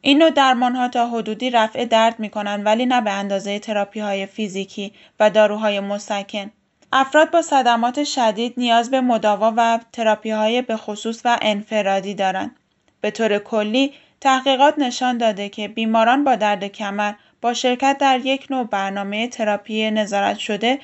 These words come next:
پیشرفت بیشتری را مشاهده خواهند کرد و این به موازات پیشنهادات ماست که شیوه زندگی سالم همیشه باید با نوعی ورزش همراه باشد.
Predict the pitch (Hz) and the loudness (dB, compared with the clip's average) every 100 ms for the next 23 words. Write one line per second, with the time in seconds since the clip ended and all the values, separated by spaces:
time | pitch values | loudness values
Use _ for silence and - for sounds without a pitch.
0 | - _ - 269 - 277 277 302 285 240 | -14 _ -6 -4 2 2 2 -4 -4 -4
1 | - 240 214 196 196 202 - 202 196 196 | -2 -2 0 -4 -6 -6 -6 -6 -6 -8
2 | - 196 190 208 208 196 - _ _ _ | -10 -10 -10 -10 -8 -8 -10 _ _ _
3 | - - - 233 - 254 277 - _ 254 | -20 -20 0 2 2 0 -2 -8 _ -2
4 | 240 240 226 233 247 254 302 262 226 220 | 0 2 4 4 2 -2 -4 -6 -6 -4
5 | 208 196 208 226 208 190 196 - - 214 | -4 -2 -4 -2 -4 -4 -8 -10 -6 -4
6 | 220 _ - - 240 254 285 294 262 226 | -6 _ -10 -4 2 4 4 2 0 -2
7 | 208 208 214 220 - 208 202 208 214 220 | -4 -6 -6 -6 -4 -4 -2 -2 -2 -6
8 | _ - 233 240 226 277 269 226 226 226 | _ -4 0 0 0 2 2 4 2 2
9 | 226 214 226 240 262 214 196 190 208 208 | -2 -2 -2 -2 -2 -2 -2 -4 -10 -8
10 | 214 202 196 196 196 202 202 202 | -8 -6 -2 -4 -2 -6 -4 -8